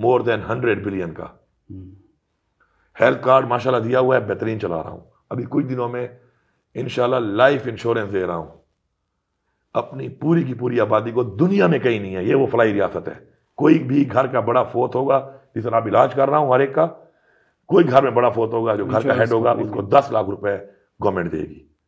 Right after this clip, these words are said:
Speaker 1: और ये पन्द्रह दिनों में अनाउंस होने वाला है। सब कुछ हो चुका है इसका। किसी ने कॉपी करना है, most welcome। करें, अच्छी चीज़ें कॉपी करें आप।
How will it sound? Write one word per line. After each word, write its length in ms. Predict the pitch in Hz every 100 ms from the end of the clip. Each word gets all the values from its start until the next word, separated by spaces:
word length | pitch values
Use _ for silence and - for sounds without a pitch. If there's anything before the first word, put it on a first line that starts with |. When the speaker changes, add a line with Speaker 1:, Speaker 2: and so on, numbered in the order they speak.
| _ -
Speaker 1:
और 60 | 131
ये 60 |
पन्द्रह 220 | 131 156
दिनों 160 | 139 139
में 100 | 143
अनाउंस 180 | 156 113
होने 120 | 101
वाला 220 | 82 78
है। 140 | 73 _ _
सब 120 | 135 131
कुछ 160 | 117
हो 80 | 120
चुका 200 | - -
है 60 | -
इसका। 400 | - - - _ _ _
किसी 140 | - 127
ने 80 | 117
कॉपी 260 | 135 165
करना 240 | 151 151 180
है, 220 | 165 120
most 160 | 120
welcome। 280 | 101 85 80 - _ -
करें, 200 | 147 -
अच्छी 200 | - 156
चीज़ें 160 | 160
कॉपी 220 | 135 202 156
करें 240 | 127 92
आप। 200 | -